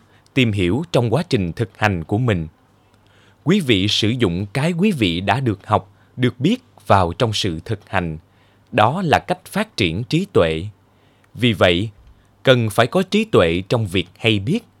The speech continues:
quan sát hiện tượng. Cần phải có chánh kiến, sammaditthi. Cần phải có sự tìm hiểu, khám phá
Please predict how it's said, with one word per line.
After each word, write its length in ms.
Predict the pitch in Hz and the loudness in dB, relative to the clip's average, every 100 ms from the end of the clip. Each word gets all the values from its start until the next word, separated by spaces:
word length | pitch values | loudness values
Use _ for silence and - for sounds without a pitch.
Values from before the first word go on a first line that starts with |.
| _ | _
quan 220 | 135 123 | 0 0
sát 260 | 110 - 208 | 0 -4 -6
hiện 260 | - 92 87 | -6 -6 -4
tượng. 380 | - 90 80 90 - _ _ _ _ - | -2 -2 -2 -8 -16 _ _ _ _ 0
Cần 280 | 127 110 101 | 2 2 0
phải 180 | 101 107 | -2 0
có 180 | 160 | 0
chánh 280 | 185 165 196 | 0 0 -2
kiến, 320 | 208 165 185 262 _ - - _ _ | 0 0 0 -4 _ -20 -20 _ _
sammaditthi. 1080 | - 156 147 139 135 131 127 - - 120 110 - _ _ _ _ | 0 2 2 2 2 2 -2 -6 -4 -2 -2 -8 _ _ _ _
Cần 260 | 139 131 117 | 0 2 0
phải 140 | 127 | -2
có 160 | 127 226 | 0 0
sự 260 | - 95 98 - | 0 -2 -4 -2
tìm 200 | 117 95 | 0 0
hiểu, 300 | 98 87 139 | -2 -2 -4
khám 240 | - 185 | -4 -4
phá 360 | 190 160 151 226 | 0 0 0 -4